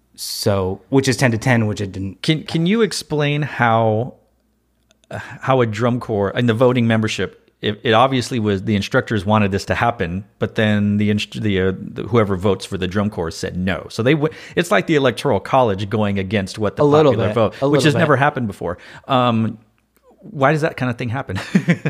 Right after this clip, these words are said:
Speaker 1: Uh, it depends. In, in this case, uh, the original proposal was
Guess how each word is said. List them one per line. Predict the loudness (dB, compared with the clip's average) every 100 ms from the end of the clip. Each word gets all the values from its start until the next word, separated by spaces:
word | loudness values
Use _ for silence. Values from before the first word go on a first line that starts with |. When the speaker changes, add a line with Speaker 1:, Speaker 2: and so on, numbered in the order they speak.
| -6 -10 0
Speaker 1:
Uh, | 4 6 6
it | 4 2
depends. | 0 2 2 0 -2
In, | -2 2 2 2
in | 2 2
this | 2 0 -2
case, | -4 -2 -2 -2 -8 -12 _ _ _
uh, | -2 0
the | 0 0
original | 2 2 2 0
proposal | -2 -2 0 2 2 2 2
was | 0 0 0 0 -2 -4